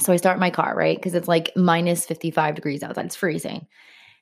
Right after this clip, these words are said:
And even though, like, the cold is good for croup, you're just like, "Ah." You know, and right now I'm like, "Oh my God," like, so many moms are like, "I can't believe you took your son out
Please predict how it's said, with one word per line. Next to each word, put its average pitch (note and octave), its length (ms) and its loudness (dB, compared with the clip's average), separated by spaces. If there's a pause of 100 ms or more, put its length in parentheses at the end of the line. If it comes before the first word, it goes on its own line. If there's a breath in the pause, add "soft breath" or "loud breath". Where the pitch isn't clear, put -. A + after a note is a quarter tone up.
And E3+ 800 0 (120)
even G3+ 260 4
though, F#3 180 6
like, E3+ 220 4
the F3+ 80 -6
cold F3+ 360 4
is E3 100 -4
good E3 180 2
for F3+ 100 0
croup, C#4+ 340 2
you're G3+ 100 4
just - 120 -4
like, D#3+ 200 4
"Ah." F3 520 2 (240 soft breath)
You G3 80 6
know, G3 100 6
and F3+ 100 4
right G#3 180 4
now F#3 240 4
I'm E3+ 120 2
like, E3 220 0
"Oh F3 60 0
my F3 100 2
God," D#3+ 260 4
like, D#3 160 -2
so F3+ 120 -2
many E3+ 140 2
moms E3 300 2
are F3+ 80 -2
like, E3+ 220 -4
"I C#4 300 0 (140)
can't C4 240 2
believe G#3+ 580 0 (240 loud breath)
you C#4 240 10
took D4 280 4
your C#4+ 140 8
son A3 600 6
out F#3 540 2